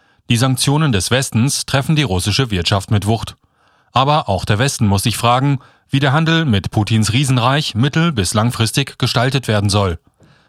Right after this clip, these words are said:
Wie verlässlich ist der russische Partner? Lassen sich die zerrütteten Beziehungen wieder kitten? Und falls nicht, wäre Russland als Handelspartner zum Beispiel für die deutsche Wirtschaft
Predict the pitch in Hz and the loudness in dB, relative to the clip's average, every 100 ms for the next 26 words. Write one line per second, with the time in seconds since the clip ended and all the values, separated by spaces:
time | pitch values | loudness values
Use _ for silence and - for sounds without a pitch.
0 | - 139 147 147 160 - 165 - 101 104 | -4 -2 0 0 0 0 0 -2 -4 -2
1 | 160 110 95 98 110 104 113 117 143 147 | 0 0 -2 0 0 0 0 2 0 -2
2 | - _ _ _ _ _ 139 147 151 151 | -6 _ _ _ _ _ -2 0 0 0
3 | 143 156 - 143 170 160 151 151 - 175 | 0 -2 0 0 0 0 -2 -2 0 2
4 | 131 98 82 95 95 - 135 151 160 - | 2 0 -2 -2 0 0 0 0 -2 -6
5 | _ _ - 110 95 104 101 123 131 - | _ _ -2 0 0 0 0 0 0 -2
6 | - _ _ _ 131 151 160 156 - 123 | -10 _ _ _ 0 2 2 0 0 0
7 | 156 - 98 101 - 135 151 - 110 101 | 0 -2 -2 0 0 0 0 -2 0 0
8 | 131 131 147 - 127 123 143 - 160 156 | 2 0 0 -2 0 2 0 0 0 0
9 | 101 98 104 101 - 104 123 139 131 - | 0 0 0 0 0 -2 0 0 -2 -4